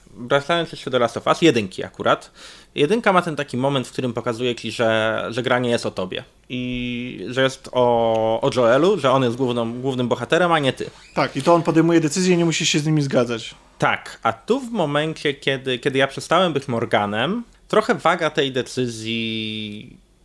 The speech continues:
Speaker 1: przestała być dla mnie istotna, bo, bo ja całe przez, e, przez te kilkadziesiąt godzin byłem Morganem.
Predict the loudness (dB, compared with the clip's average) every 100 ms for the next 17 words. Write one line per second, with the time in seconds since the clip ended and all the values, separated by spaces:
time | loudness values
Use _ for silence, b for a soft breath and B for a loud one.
0 | _ _ _ _ _ _ _ _ -18 -14
1 | -4 0 0 -2 0 4 4 4 0 0
2 | 0 0 -4 -8 -6 -8 -2 -2 -2 -6
3 | _ _ b b b b b b b -18
4 | -12 0 2 4 4 2 2 0 -2 -4
5 | 2 4 4 4 4 2 0 -2 -6 -4
6 | -2 -2 -4 -12 -12 -10 -8 -6 -6 -2
7 | -2 0 -2 0 0 -2 -2 -2 -2 -2
8 | -2 -4 -6